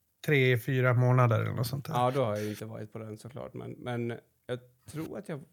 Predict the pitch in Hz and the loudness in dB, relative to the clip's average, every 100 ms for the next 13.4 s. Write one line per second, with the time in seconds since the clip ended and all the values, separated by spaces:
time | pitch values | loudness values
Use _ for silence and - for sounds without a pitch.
0 | _ _ _ _ - 135 160 151 143 113 | _ _ _ _ -10 0 4 4 4 2
1 | 143 135 127 165 160 127 113 117 147 151 | 2 0 2 0 0 -2 0 2 2 0
2 | 170 - - - _ _ _ _ _ _ | -2 -6 -12 -14 _ _ _ _ _ _
3 | _ _ _ _ - - 165 147 - 160 | _ _ _ _ -6 0 2 2 4 6
4 | 139 127 127 139 123 120 - 139 135 139 | 6 4 0 2 0 2 2 2 4 2
5 | 135 151 143 - - 156 139 135 127 135 | 2 2 0 -2 0 2 4 4 2 0
6 | 123 - - 139 127 131 135 147 147 147 | -2 -6 -2 2 4 2 2 4 6 6
7 | - 131 156 165 160 139 139 131 117 - | 4 -2 2 6 8 8 6 6 4 -4
8 | - - 156 117 - 123 139 123 123 123 | -8 2 2 4 4 4 6 4 4 4
9 | 120 - 135 131 127 113 - 123 - 123 | 2 0 2 4 4 2 0 0 0 -2
10 | 120 - - _ - 117 123 127 127 127 | -4 -6 -10 _ -12 -10 -8 -10 -12 -12
11 | - _ _ _ _ _ - 156 - 147 | -16 _ _ _ _ _ 0 0 4 4
12 | 117 127 123 131 127 113 - 117 135 120 | 4 2 2 4 4 2 -4 -8 -8 -8
13 | - 131 143 139 | -4 2 6 6